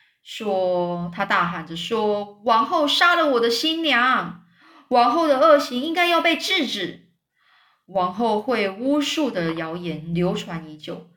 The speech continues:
而王子又受到众人爱戴，因此没有人愿意花心思好好看清这明显的事实。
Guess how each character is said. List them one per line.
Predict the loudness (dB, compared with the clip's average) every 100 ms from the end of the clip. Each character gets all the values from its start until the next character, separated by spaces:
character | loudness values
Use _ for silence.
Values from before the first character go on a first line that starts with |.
| _ _
而 | -6
王 | -2 -2 -2
子 | -8 -8
又 | -6 -4
受 | -2 -2
到 | -2 -2
众 | -2 -2 -2 -2
人 | -6 -4
爱 | -2 -2
戴， | 0 -2 -4 -12 _ _ _
因 | -2 -2
此 | -4 -8
没 | -4 0
有 | 0 2
人 | 2 0
愿 | 0 -2 -2
意 | -4
花 | -4 -2
心 | -2 -4 -6
思 | -8 -14 -14 _ _ _
好 | -2 0
好 | 0 0
看 | 0 -2
清 | -2 -2 -2
这 | 0 0 0
明 | 0 -4 -4
显 | -6 -4 -4
的 | -6 -4
事 | -4 -2 -2
实。 | -2 -4 -10 -14